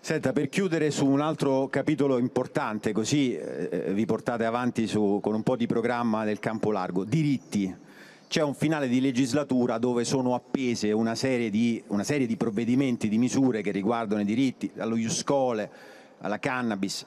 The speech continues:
il suicidio assistito. Oggi appunto, eh, la, eh, le cronache ci raccontano di questo primo caso di, di suicidio assistito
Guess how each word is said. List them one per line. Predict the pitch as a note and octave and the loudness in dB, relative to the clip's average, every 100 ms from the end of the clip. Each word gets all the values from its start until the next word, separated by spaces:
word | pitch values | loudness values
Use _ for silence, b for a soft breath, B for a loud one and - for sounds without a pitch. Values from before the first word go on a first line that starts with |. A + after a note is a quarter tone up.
| - - | -16 -20
il | - | -10
suicidio | - A#2+ C#3 A#2+ | -4 -2 0 0
assistito. | A#2 - A#2+ - D3+ B2 A2 - | 0 0 -2 0 0 0 -4 -4
Oggi | A#2+ A2 A2 | -2 -2 -2
appunto, | - A#2 G#2+ G#2 E2+ - | 0 0 0 0 -4 -6
eh, | - C#2 | -8 -6
la, | E2+ | -4
eh, | D#2 F2+ D2 C#2+ C#2 | -4 -4 -4 -4 -4
le | D2+ | -4
cronache | - G#2+ G#2+ G2 | -2 -2 0 -2
ci | - | -2
raccontano | G#2 G2 - A#2+ A#2 G#2+ | -2 -2 -2 -2 0 -2
di | G2+ | 0
questo | G2 G#2 - G2+ G2 - B - | 0 -2 -2 -2 -2 -6 B -6
primo | D3 D3 A#2 | 0 2 0
caso | G#2 D3 A2+ - G2 | 0 -2 -2 -2 -2
di, | G2 F#2 B B B B | 0 -2 B B B B
di | G2 | -4
suicidio | A2+ G2 A#2 A2 | -2 0 0 0
assistito | G#2 - - - D3 - G#2 | -2 -4 -4 0 0 0 -2